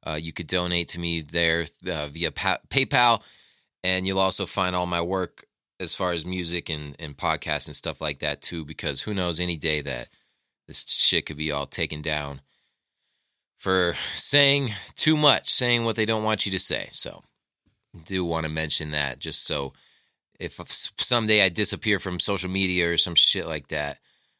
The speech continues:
I'm still available. Haven't been on, haven't been using Facebook much. I just kinda hate it. Just got all these people who I, like, fucking went to high school with on there and, and different family members. My family's all cool, but there's some people that's just, like, I don't care for their, their comments on my shit.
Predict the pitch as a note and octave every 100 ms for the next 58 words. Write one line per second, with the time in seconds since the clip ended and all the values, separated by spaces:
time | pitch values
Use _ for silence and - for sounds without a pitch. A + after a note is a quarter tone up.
0 | _ D2 C2 C2+ - D#2+ C#2+ D2 C#2+ C#2
1 | C2+ C3 E3 D#3 D3 C#3+ C3 E3 F3 F3+
2 | E3+ E3 D3 - C#3+ C#3 C#3+ B2+ C3 C3
3 | - A#2+ B2 - B2 F2 G#2 G#2+ A2 -
4 | _ _ _ _ _ - F#2+ - A2+ G2+
5 | G2 F#2 - - G#2+ G#2 G#2 F2+ F2 D#2
6 | C#2 _ _ _ _ _ D#2+ D#2+ - G#2
7 | G2 F#2 F#2 - F2+ - G#2 F#2+ G2 -
8 | F#2+ F#2+ F#2+ F#2+ D#2 C2+ - C#2 C#2+ G#2
9 | E2 - G2 F#2+ F#2 F2+ E2+ - D#3+ A#3
10 | B2 G#2 G2 - F#3 F3 A2 A2+ B2+ C#3
11 | D#3+ C#3+ B2 A2 G2+ - F#2+ - F2 F#2
12 | F2 - F#2 E2+ - F2+ E2 D#2 - -
13 | D#2 C#2+ - F2 F2 F2 F2+ D2+ D2+ D2+
14 | - A#2+ -